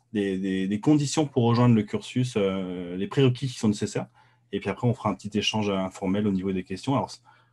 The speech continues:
euh, on aura le temps de le faire à pu-, en plusieurs, euh, plusieurs parties, ces, ces, cet échange-là, parce que juste après, il y aura le, il y aura un, un, un moment à vivre avec le, avec le mentor, avec un mentor en game design.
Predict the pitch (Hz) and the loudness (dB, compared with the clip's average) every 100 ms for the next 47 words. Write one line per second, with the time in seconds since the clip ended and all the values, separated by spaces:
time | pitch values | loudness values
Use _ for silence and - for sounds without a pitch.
0 | _ - 101 95 113 120 127 143 139 127 | _ -6 -2 4 6 8 8 8 8 8
1 | 135 135 123 135 - 110 131 131 135 120 | 6 2 2 -2 -2 -2 0 2 4 4
2 | 113 107 120 127 123 120 - 120 104 95 | 2 2 0 -2 0 -4 -4 -6 -6 -10
3 | 101 - 98 98 - 101 156 - 107 - | -10 -12 -12 -8 -8 -4 -4 -4 -6 -6
4 | 101 - 107 - 120 123 _ _ 113 101 | -6 -2 -2 2 0 0 _ _ 0 2
5 | 104 101 98 101 95 95 92 92 90 - | 2 2 2 0 0 0 -2 -2 -4 -4
6 | 95 92 90 95 104 110 104 107 104 95 | -2 -2 -2 0 4 4 4 2 0 -2
7 | - 95 90 87 95 92 95 90 87 127 | -2 -2 -2 -4 -6 -6 -4 -4 -2 -2
8 | - _ _ _ _ _ _ _ - 107 | -2 _ _ _ _ _ _ _ -4 0
9 | 107 107 107 120 127 110 104 95 95 139 | 2 6 6 6 6 6 4 2 0 -2